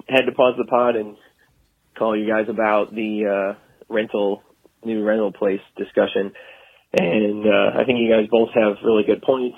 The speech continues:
and, uh, about that it's your s-, new space and you want it to be nice and everything. But you, since you guys aren't renting it, I think the, uh, some of the dated things that maybe you could consider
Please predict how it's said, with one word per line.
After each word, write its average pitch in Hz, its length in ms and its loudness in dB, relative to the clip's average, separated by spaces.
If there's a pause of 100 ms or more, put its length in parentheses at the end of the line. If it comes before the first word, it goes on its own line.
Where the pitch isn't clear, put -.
(100)
and, 104 540 -2
uh, 92 300 0 (600)
about 98 520 4
that 98 280 2 (100)
it's 104 160 -6
your 104 120 0
s-, - 240 -10 (100)
new 101 200 -2
space 104 320 2
and 98 120 -4
you 104 80 -2
want 104 160 2
it 101 160 0
to 104 60 2
be 101 140 -2
nice 98 280 2
and - 100 -4
everything. 98 400 -2
But 95 180 0 (640)
you, - 140 2 (220)
since 110 140 0
you 117 120 4
guys 113 140 4
aren't 107 220 4
renting 110 340 -2
it, 104 200 4
I 104 160 2
think 104 220 0
the, 101 280 0 (260)
uh, - 40 -16 (240)
some 113 120 0
of - 60 -10
the 101 100 6
dated 104 440 2
things 104 360 0
that 101 240 2
maybe 101 240 -4
you 104 120 0
could 95 280 0 (220)
consider 101 600 0